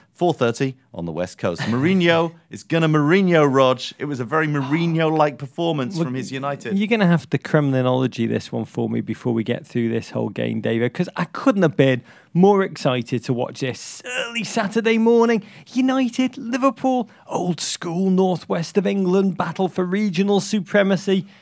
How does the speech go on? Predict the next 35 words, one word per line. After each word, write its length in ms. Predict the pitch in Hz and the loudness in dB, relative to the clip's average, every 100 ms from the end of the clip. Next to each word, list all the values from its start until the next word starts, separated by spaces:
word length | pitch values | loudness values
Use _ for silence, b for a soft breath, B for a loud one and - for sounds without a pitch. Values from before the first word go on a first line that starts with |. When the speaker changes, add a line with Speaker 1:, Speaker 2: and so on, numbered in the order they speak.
| B | B
Speaker 2:
It's 140 | B - | B -16
traditionally 500 | 233 214 - 202 190 | -6 -4 -2 0 0
a 60 | |
game 380 | 185 190 185 185 | 0 0 2 2
of 140 | 175 | 0
passion, 460 | - 170 - 185 160 b b | -4 -10 -4 -2 -2 b b
conflict, 600 | - 196 185 - 175 - | -8 -4 -4 -4 -8 -6
reputations 840 | 175 170 - 196 - 190 - 185 - | -4 -4 -4 -6 0 0 0 -4 -4
forged. 640 | - 180 170 165 139 - b b b b b | 0 4 4 2 -2 -16 b b b b b
United's 520 | - 240 269 240 233 - | -4 -2 0 0 -2 -4
first 420 | - 247 226 - | -4 0 0 -2
serious 440 | 247 233 233 202 | -2 0 0 -2
test 360 | - - 220 - | -4 -4 -4 -4
of 80 | 247 | -6
the 80 | |
season. 520 | 220 - 254 277 277 - b b b b | -6 -4 -2 -2 -2 -4 b b b b
Klopp, 380 | - 330 - - b b | -2 -2 -2 -8 b b
Mourinho, 680 | 277 311 427 403 302 208 - - | 0 2 2 2 2 2 -2 -6
hugs 500 | - 330 226 - - _ 247 | -2 0 -2 -10 -14 _ -4
v 200 | 277 269 | -2 -2
smugs. 720 | - - 311 285 190 - - b b b | -6 0 2 2 -4 -12 -14 b b b
Both 280 | 330 226 175 | 0 0 -2
managers 420 | 135 117 - 120 | -6 -6 -6 -6
surely 340 | - 208 185 | -2 0 2
gonna 220 | 131 131 | 0 0
want 280 | 123 135 123 | -2 -2 -6
to 80 | - | -6
deliver 240 | 120 117 | -6 -4
a 60 | 117 | -6
swaggering 720 | - - 160 139 143 139 139 | -6 -6 -4 -2 0 2 0
statement 460 | 123 - 160 - 139 | -2 0 0 2 0
of 80 | 135 | 0
intent, 460 | 127 - - 190 | -2 0 0 0
right, 280 | 147 131 165 | 0 -2 0
Davo? 440 | 160 165 165 220 | 2 4 4 2